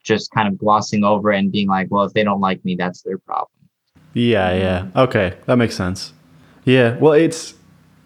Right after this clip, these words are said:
Speaker 2: it's interesting that, like, it took being able to suffer for you to actually start honoring other people's suffering.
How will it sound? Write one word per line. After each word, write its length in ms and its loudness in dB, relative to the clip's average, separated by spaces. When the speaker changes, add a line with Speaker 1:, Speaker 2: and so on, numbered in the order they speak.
Speaker 2:
it's 180 2
interesting 540 2
that, 160 4
like, 340 0
it 200 4
took 400 2
being 440 4
able 320 2
to 140 -2
suffer 560 0
for 180 -2
you 160 2
to 120 2
actually 320 2
start 340 2
honoring 440 2
other 160 0
people's 320 -6
suffering. 520 -4